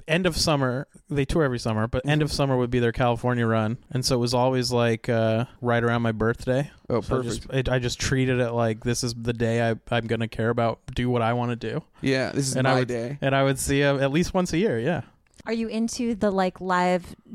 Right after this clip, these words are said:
Speaker 3: jamming noodle business? Like,
Speaker 1: Yeah.
Speaker 3: how do you feel about that? You,
Speaker 1: I like it.
Speaker 3: When you first saw them, had you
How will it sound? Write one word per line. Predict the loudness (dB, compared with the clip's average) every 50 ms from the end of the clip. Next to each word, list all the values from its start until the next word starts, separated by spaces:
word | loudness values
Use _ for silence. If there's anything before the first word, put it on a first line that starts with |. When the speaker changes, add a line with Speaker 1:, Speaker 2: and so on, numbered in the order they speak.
| -12 -10 -10 -8
Speaker 3:
jamming | -4 -2 0 0 0 0 0 -2 -2 -2 -2 0 2
noodle | 2 2 4 4 4 2 2 0 0 -4 _ -14 -12 -6
business? | -4 -2 0 2 2 2 2 2 2
Like, | 2 2
Speaker 1:
Yeah. | 2 2
Speaker 3:
how | 0 2
do | 2
you | 0 -2
feel | 0 0 0 0
about | 2 0 -4 -4 -4
that? | -4 -4 -2
You, | 0 0 0 2
Speaker 1:
I | 2 4
like | 4 2 2 0 -4
it. | -8 -6 -2
Speaker 3:
When | -2 0 0 0
you | -2 -4
first | -2 0 0 0 0 0 0
saw | 0 0 0 0
them, | -2 -4 -6
had | -6 -8 -8 -4
you | -2 -2 0 0